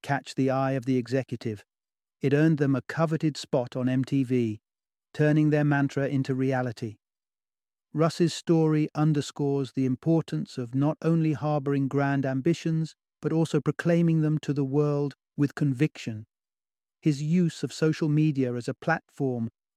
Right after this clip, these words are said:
to broadcast his dreams as if they were already achieved demonstrates a powerful blend of visualization and manifestation. Even when he was far from financial success, he tweeted about making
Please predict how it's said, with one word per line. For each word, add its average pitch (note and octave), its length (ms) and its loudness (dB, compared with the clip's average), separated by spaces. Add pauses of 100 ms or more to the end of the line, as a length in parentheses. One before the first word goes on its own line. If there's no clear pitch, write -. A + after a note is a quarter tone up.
to D3 80 0
broadcast D#3+ 680 0
his C3+ 160 -2
dreams C#3 640 0 (240)
as C#3 120 0
if D#3+ 140 0
they D#3 120 2
were D3+ 120 2
already D#3+ 480 2
achieved C3+ 640 -2 (360)
demonstrates D3+ 680 2
a C3 80 -2
powerful D3+ 540 0
blend D3 440 2
of C3+ 80 2
visualization C#3+ 1000 2
and C#3 160 4
manifestation. C#3 960 0 (380)
Even F#3 360 6
when E3 180 4
he D#3+ 120 4
was D3 220 2
far D3+ 380 2
from C#3+ 220 0
financial C#3+ 540 2
success, B2 720 -2
he C#3+ 120 0
tweeted D#3+ 400 2
about C#3 280 2
making C#3+ 440 2